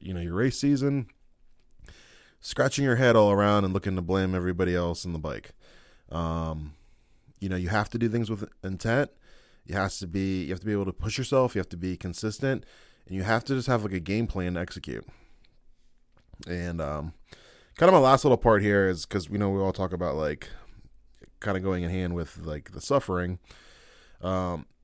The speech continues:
and one of my favorite books I've read, um, it's called Turning Pro by Steven Pressfield. I'm actually just kinda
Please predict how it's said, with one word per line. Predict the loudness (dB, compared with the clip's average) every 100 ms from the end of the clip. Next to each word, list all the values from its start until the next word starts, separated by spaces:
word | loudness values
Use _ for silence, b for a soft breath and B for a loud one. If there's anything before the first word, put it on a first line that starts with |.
| _ -8
and | -4 0
one | 2
of | 4
my | 4
favorite | 2 -6 0 2 2 2
books | 0 0
I've | 0 0
read, | 0 0 0 -2 -4
um, | -4 -4 -8
it's | -8
called | -6 -6 -6
Turning | -6 -4 -4
Pro | -4 -2 0 0 -2
by | -2 -2 0 -2 -2 -6
Steven | -8 -12 -10 -10 -8 -10
Pressfield. | -10 -10 -10 -8 -6 -6 -6
I'm | -8
actually | -8 -10
just | -12 -10
kinda | -8 -8